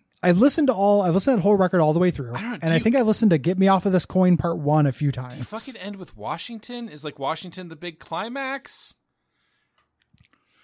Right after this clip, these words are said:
Speaker 2: Are they, are
Speaker 1: Sacagawea.
Speaker 2: Sacagawea is the big cli-,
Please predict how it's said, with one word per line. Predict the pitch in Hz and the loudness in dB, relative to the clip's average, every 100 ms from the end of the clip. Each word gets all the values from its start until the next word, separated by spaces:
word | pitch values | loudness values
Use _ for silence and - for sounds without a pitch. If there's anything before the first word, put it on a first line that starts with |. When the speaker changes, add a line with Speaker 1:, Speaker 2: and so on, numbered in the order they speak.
| _ | _
Speaker 2:
Are | 180 208 | -4 -2
they, | |
are | 226 175 | 2 2
Speaker 1:
Sacagawea. | 208 175 262 214 - _ _ _ _ - | 4 2 4 2 -2 _ _ _ _ -12
Speaker 2:
Sacagawea | - 170 175 175 190 | -2 -2 -2 -8 -6
is | 233 | -6
the | 151 | -10
big | 120 101 | -12 -10
cli-, | 180 | -10